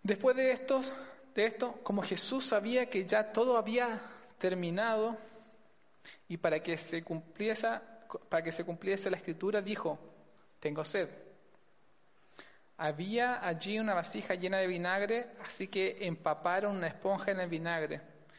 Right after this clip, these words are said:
La pusieron en una caña y se la acercaron a la boca. Al probar Jesús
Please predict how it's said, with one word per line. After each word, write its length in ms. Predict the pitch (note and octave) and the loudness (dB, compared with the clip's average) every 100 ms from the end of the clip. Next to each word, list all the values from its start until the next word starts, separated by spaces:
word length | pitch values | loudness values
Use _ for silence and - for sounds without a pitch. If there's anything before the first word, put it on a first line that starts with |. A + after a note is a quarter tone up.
| - - - - | -20 -20 -20 -6
La 80 | - | -4
pusieron 520 | D#3 - G3 A3 G#3+ | -4 -4 -2 0 0
en 100 | G3 | -2
una 220 | F#3 E3+ | 0 -2
caña 680 | - F#3+ G#3+ A3+ C4+ - - - | 0 0 2 0 -2 -6 -12 -8
y 80 | |
se 140 | E3+ F3+ | -2 0
la 60 | |
acercaron 440 | E3+ D#3+ - F3 F3+ | 0 -2 0 0 0
a 80 | F3 | 0
la 140 | D#3+ | 2
boca. 340 | C#3+ C3+ A#2+ - - - - - - - - - - - - - - - - - | 2 0 -4 -6 -16 -20 -20 -20 -20 -20 -20 -20 -20 -20 -20 -20 -20 -20 -20 -6
Al 160 | D3+ D3+ | -4 -2
probar 500 | D3+ C3+ E3 A3 C4 | -2 0 2 0 -2
Jesús 560 | E3+ - F#3+ - - | -4 -4 -6 -6 -12